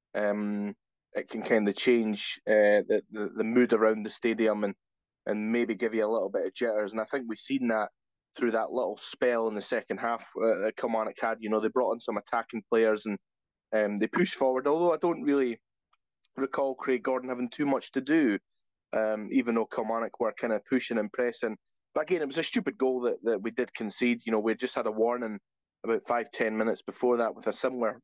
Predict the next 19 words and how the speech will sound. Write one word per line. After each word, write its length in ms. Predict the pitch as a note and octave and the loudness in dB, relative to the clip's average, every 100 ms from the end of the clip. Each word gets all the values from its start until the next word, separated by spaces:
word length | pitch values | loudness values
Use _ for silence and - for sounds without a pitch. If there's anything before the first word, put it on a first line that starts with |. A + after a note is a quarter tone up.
| _ | _
ball 200 | B2+ A2+ | -2 -2
into 120 | G#2 | -2
the 80 | G#2 | -2
box 280 | A2 A2 - | 0 0 2
that 80 | E2 | 0
I 40 | |
don't 220 | A#2+ A#2+ | 2 0
think 140 | - A2+ | 0 -6
we 80 | G#2+ | -2
dealt 240 | A#2+ A#2 | -2 0
with 160 | A2 - | -2 -2
well 240 | B2 C3 A#2 | 0 2 0
enough. 220 | G2+ G#2+ _ _ _ _ _ _ - | -2 -6 _ _ _ _ _ _ -6
Um, 520 | A2+ A2+ A2 G#2 A2 - _ _ _ - | 0 2 0 -2 -8 -10 _ _ _ -2
they 140 | B2+ | 0
don't 240 | C3+ C3 | 2 2
learn 280 | G#2 A#2+ A#2 | 4 4 2
from 220 | A2+ A#2+ | -2 0
it. 140 | A#2+ | 0